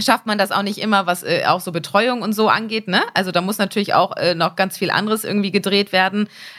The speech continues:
Ähm, äh, da, genug Kita-Plätze, überhaupt genug Betreuerinnen und Betreuer. Wenn du das nicht hast, dann, äh, bist du natürlich auch aufgeschmissen als, äh, Mutter und weißt vielleicht gar nicht, wo du dein Kind abgeben kannst. Aber ich fand den Ge-, Grundgedanken zu sagen, ihr müsst nicht nur Mutter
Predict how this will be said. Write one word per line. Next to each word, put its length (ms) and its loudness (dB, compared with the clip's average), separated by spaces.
Ähm, 320 0
äh, 340 -8
da, 300 -2
genug 320 -2
Kita-Plätze, 720 0
überhaupt 400 0
genug 240 -4
Betreuerinnen 500 0
und 80 -2
Betreuer. 500 2
Wenn 100 -6
du 60 -6
das 200 -6
nicht 180 -8
hast, 220 -2
dann, 180 -2
äh, 100 -4
bist 200 -6
du 40 -4
natürlich 400 0
auch 140 4
aufgeschmissen 560 -4
als, 240 -2
äh, 160 6
Mutter 340 -2
und 220 -6
weißt 240 0
vielleicht 260 -2
gar 140 -2
nicht, 120 -6
wo 60 -6
du 100 0
dein 140 0
Kind 220 -2
abgeben 400 0
kannst. 340 -2
Aber 180 4
ich 120 -6
fand 180 -2
den 120 -4
Ge-, 180 2
Grundgedanken 840 0
zu 140 -6
sagen, 400 0
ihr 160 -6
müsst 340 -8
nicht 240 -6
nur 460 4
Mutter 520 0